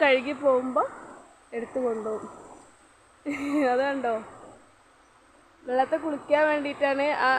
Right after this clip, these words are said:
ഇറങ്ങി പോണ പാറക്കെട്ടിൽ കൂടെ. ഈ ഇതിനെങ്ങനെ ഏഞ്ഞ് ഏഞ്ഞ് പോണേ? നടന്ന് പോയിക്കൂടെ?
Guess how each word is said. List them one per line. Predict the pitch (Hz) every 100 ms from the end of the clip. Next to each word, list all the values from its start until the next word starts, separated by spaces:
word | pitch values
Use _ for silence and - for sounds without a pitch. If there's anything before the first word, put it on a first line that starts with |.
| - - - 247
ഇറങ്ങി | 247 240 277 262
പോണ | 254 240 240 240
പാറക്കെട്ടിൽ | 233 233 233 240 -
കൂടെ. | 247 247 214 - - - - - - - - _ _ _ _ -
ഈ | 415
ഇതിനെങ്ങനെ | 427 427 415 415 349 330
ഏഞ്ഞ് | 370 415 370
ഏഞ്ഞ് | 370 370
പോണേ? | 349 330 339 330
നടന്ന് | 311 320 359 415
പോയിക്കൂടെ? | 330 285 320 311 277